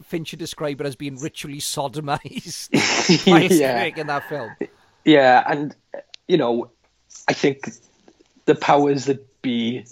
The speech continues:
Speaker 2: I mean, Fincher was making his first film. It's, you know, it's not, it's no secret, is it?
Speaker 1: Yeah.
Speaker 2: Making his first film,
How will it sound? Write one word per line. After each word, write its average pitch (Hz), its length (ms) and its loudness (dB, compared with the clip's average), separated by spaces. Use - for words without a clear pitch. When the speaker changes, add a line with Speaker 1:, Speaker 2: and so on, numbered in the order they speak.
Speaker 2:
I 131 120 -4
mean, 120 380 0
Fincher - 440 0
was 113 180 4
making 113 340 2
his 113 140 -2
first - 300 -6
film. 95 240 2
It's, - 180 -2
you 127 100 0
know, 104 140 6
it's 104 140 4
not, 117 180 6
it's - 140 4
no 117 100 4
secret, - 440 -4
is 107 80 -4
it? - 60 -2
Speaker 1:
Yeah. 143 120 -4
Speaker 2:
Making 147 240 6
his - 140 2
first 135 440 4
film, 107 400 0